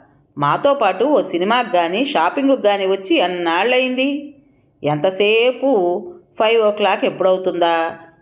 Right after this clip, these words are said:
ఎగిరెళ్ళి ఆ మానస చక్రవర్తి సమక్షంలో ఎప్పుడెప్పుడు వాలిపోదామా అని తప్ప ఇంకో ధ్యాస ఉంటోందా నీకు?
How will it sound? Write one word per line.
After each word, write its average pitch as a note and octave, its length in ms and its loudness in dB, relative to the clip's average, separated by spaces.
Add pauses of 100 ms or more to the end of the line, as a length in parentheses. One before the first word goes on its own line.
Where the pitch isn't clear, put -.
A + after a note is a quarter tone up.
ఎగిరెళ్ళి C#4+ 480 2
ఆ C4+ 180 2
మానస C4 520 0
చక్రవర్తి C#4 440 0
సమక్షంలో A#3 560 0
ఎప్పుడెప్పుడు G#3 600 0
వాలిపోదామా G#3 680 2
అని B3 260 0
తప్ప E3+ 580 -2 (460)
ఇంకో F3 340 0
ధ్యాస D#3 400 -2
ఉంటోందా A3+ 440 0
నీకు? C#4 640 0